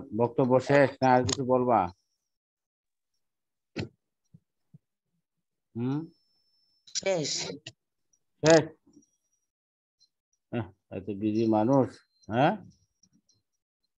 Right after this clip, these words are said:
Speaker 1: হইল কথা? আচ্ছা, তাহলে
Speaker 2: না,
Speaker 1: এবার
Speaker 2: স্যার।
Speaker 1: আরেকজনকে জিজ্ঞাসা করি।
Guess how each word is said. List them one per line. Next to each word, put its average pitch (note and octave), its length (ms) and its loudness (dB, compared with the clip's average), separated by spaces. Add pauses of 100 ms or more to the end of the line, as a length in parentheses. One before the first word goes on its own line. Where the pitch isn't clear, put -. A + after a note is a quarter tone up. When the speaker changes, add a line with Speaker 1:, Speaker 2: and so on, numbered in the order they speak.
(180)
Speaker 1:
হইল C#3+ 380 -4
কথা? D3 300 -2 (1300)
আচ্ছা, A#2 180 -4
তাহলে C3 260 4
Speaker 2:
না, D3 80 8
Speaker 1:
এবার C#3 200 6
Speaker 2:
স্যার। B2 180 0 (2000)
Speaker 1:
আরেকজনকে A#2+ 440 -2
জিজ্ঞাসা A#2+ 360 0
করি। F#2 240 -4